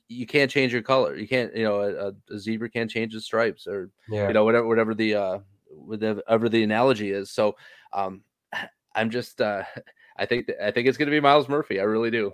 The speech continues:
Speaker 1: Like,
Speaker 2: Um,
Speaker 1: that's, that's the guy.
Speaker 2: So, yeah, I'm with you again. So I guess after ranting, because I had to at this <laughs> point about the defense and all that, it would be nice, obviously, if,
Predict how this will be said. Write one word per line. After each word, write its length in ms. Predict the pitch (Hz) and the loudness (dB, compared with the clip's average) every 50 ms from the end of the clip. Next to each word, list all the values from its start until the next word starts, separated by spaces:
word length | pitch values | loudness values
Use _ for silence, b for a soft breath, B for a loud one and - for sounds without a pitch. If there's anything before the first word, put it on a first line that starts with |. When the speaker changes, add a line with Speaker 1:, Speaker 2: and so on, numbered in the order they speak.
| - | -2
Speaker 1:
Like, 160 | 120 110 92 | 0 2 2
Speaker 2:
Um, 80 | 104 104 | 2 2
Speaker 1:
that's, 160 | 107 104 101 107 | 0 -2 -4 -6
that's 180 | 107 110 107 - | -6 -8 -6 -6
the 80 | - 107 | -4 -2
guy. 280 | 117 117 104 98 104 - _ _ _ _ b b b b b b | 0 0 0 0 -4 -6 _ _ _ _ b b b b b b
Speaker 2:
So, 120 | - - | -4 2
yeah, 180 | 131 127 117 110 | 6 6 8 8
I'm 80 | 113 123 | 8 6
with 200 | 135 131 - 120 | 4 2 2 0
you 80 | 110 | 0
again. 380 | 104 110 113 117 107 101 101 98 - | 2 2 4 2 2 2 0 -2 -6
So 460 | - - - 117 107 101 101 98 - _ _ _ - - | -8 -4 -2 0 0 0 -2 -4 -8 _ _ _ -10 -8
I 80 | 120 113 | -6 -2
guess 580 | 117 113 110 - - - - - _ _ _ - | 0 0 0 -2 -4 -10 -12 -14 _ _ _ -4
after 580 | - 131 131 131 - - - 117 110 107 107 101 110 | 2 4 4 4 4 2 2 2 4 2 2 -2 -4
ranting, 600 | 104 113 113 110 110 110 110 - 104 98 98 98 | -2 2 2 4 4 2 0 -4 -4 -4 -4 -4
because 160 | 95 98 95 | -6 -4 -4
I 100 | 98 98 | -4 -4
had 260 | 92 101 101 101 101 98 | -2 0 0 0 0 -2
to 140 | - 98 | -4 -6
at 80 | 95 90 | -6 -6
this 160 | 95 95 - | -6 -8 -8
<laughs> 80 | - - | -6 -2
point 200 | - 120 117 117 | 0 0 0 2
about 240 | 110 110 107 101 98 | 2 0 0 0 -2
the 60 | 107 | -4
defense 580 | 101 107 110 110 104 - 107 101 101 101 101 - | -4 -4 -4 -4 -2 -2 -2 0 -2 -2 -2 0
and 80 | 104 | 2
all 160 | 101 98 98 101 | 2 2 4 4
that, 420 | 127 127 120 110 110 110 - - _ _ _ _ _ _ _ _ - | 4 6 6 6 4 2 -2 -8 _ _ _ _ _ _ _ _ -4
it 80 | 151 135 | -2 0
would 180 | 135 160 160 | 2 2 2
be 100 | 143 131 | 2 2
nice, 360 | 117 107 98 95 95 95 - - | 2 2 2 2 0 -2 -6 -4
obviously, 640 | - 101 104 101 98 95 95 - - 98 95 92 | -2 0 0 0 0 -2 -4 -6 -6 -6 -4 -4
if, 160 | 90 95 - | -6 -6 -8